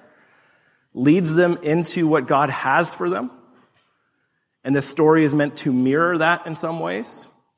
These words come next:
This same Moses says in Deuteronomy eighteen fifteen that God will raise up a prophet out of his own people, out of the Israelites,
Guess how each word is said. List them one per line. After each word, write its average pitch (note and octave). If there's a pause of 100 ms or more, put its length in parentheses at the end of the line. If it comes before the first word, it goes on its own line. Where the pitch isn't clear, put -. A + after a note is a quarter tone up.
(280)
This D3+
same E3
Moses E3
says D3
in C#3
Deuteronomy D3
eighteen C#3+
fifteen D#3
that A2+
God D3+
will C#3
raise C#3+
up -
a B2
prophet D#3+
out C#3
of C3+
his C3
own C#3
people, F3
out B2
of A#2
the A2
Israelites, E3+